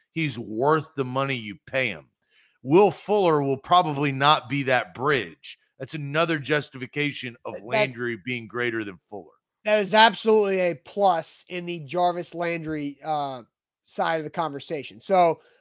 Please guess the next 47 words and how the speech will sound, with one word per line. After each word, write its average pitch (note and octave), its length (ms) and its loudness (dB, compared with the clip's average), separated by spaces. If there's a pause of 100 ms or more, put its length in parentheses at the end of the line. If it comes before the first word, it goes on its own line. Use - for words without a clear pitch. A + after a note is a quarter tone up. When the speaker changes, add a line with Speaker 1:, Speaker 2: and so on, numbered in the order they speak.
Speaker 2:
I, F#3+ 280 4
I G#3 40 8
got A3+ 140 8
another, G#3 480 4
another F3 460 -2
wide E3+ 360 2
receiver E3 520 -6
that D#3 140 -10
could F#3 200 -4
be E3+ 100 0
an D#3+ 60 0
option D#3+ 360 -2
as D3 140 -8
well. D#3+ 300 4
But C#3 160 -14
first, F3 240 -4
Zach, E3 200 0
tell E3+ 140 -4
everybody D#3+ 300 -2
about D3+ 180 -4
Wilson D3 260 -8
County C#3 220 -12
Hyundai. A#2 300 -16 (500)
Speaker 1:
Yeah, E3 120 0
Wilson E3+ 300 -2
County F#3 200 -2
Hyundai E3+ 180 0
is C#3+ 200 -2
where D#3 240 -2
you D3+ 160 -6
need D3+ 200 -6
to C3+ 80 -4
go C#3+ 240 0
to C3 140 -10
get B2 400 -10
your B2 300 -8
next A#2 560 -8 (120)
ride, B2 840 2
and C3 160 -6
it B2+ 120 -2
is B2 160 -4
so E3 480 -8
easy. D3+ 460 -10
Quick E3 260 -8
dr-, D3+ 240 -6 (200)
trip E3 240 -4
down C#3 180 0